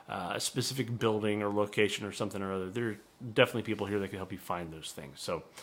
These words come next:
uh, no worries there. Uh, let's pop back and look at the comments very quickly. Uh, Charles says, "So you move tomorrow, and am I remembering that you're headed to one that has its own private island?" So,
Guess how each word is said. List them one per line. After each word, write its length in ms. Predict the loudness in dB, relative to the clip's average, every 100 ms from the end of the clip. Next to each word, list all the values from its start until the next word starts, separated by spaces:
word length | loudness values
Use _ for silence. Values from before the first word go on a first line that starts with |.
| -18 -10
uh, 140 | -6 -2
no 180 | 0 0
worries 320 | -2 -4 -4
there. 260 | -6 -6 -10 -20 0
Uh, 100 | 6
let's 180 | 8 8
pop 360 | 6 12 12 12
back 180 | 12 12
and 100 | 8
look 100 | 6
at 40 |
the 60 | 6
comments 380 | 10 10 8
very 200 | 4 4
quickly. 480 | 4 4 6 8 6 2 -12 0
Uh, 140 | 2
Charles 380 | 6 10 12 12
says, 260 | 12 10 10
"So 120 | 8
you 180 | 10 10
move 260 | 10 8
tomorrow, 540 | 6 8 12 12 12 10
and 260 | 2 0
am 240 | 2 2 4
I 120 | 6
remembering 560 | 6 6 6 6 4
that 180 | 4 2
you're 180 | 2 0
headed 440 | 2 4 4 2 -4 -18 -20 -20 -14
to 440 | -4 2 4 6 4
one 340 | 6 6 6
that 340 | 4 4 2 -4 -12
has 220 | -8 -4
its 160 | -4 -4
own 220 | -4 -2
private 380 | 0 2 2 4 12
island?" 360 | 12 12 8 4
So, 240 | 4 4